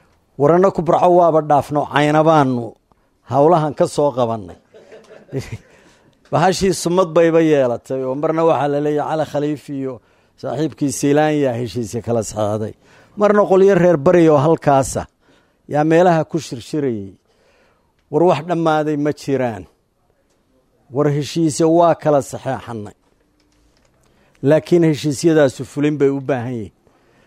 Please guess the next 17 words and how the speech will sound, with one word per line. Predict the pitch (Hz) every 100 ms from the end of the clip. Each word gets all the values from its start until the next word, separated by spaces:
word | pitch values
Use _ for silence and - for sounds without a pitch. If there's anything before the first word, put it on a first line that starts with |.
| _ _ 139
Reer | 180 170
Hargeysa | 160 147 151 175
oo | 156 147
haddaad, | 165 170 156 -
aad | 143 160
odhan | 160 170 165
lahaydeen, | 135 143 147 156 139 95 - _ _ _ _ -
"Bahasha | 147 180 - 127
Caynaban | 147 156 170 180 170
inay | 170 160
dhaaftaan | 156 147 - 160
ka | 147 151
baqaynaa, | 139 143 147 127
xagga | 202 175 170
iyo | 156 135
Saraar | - 135 147 165 165
iyo | 151 139 127 113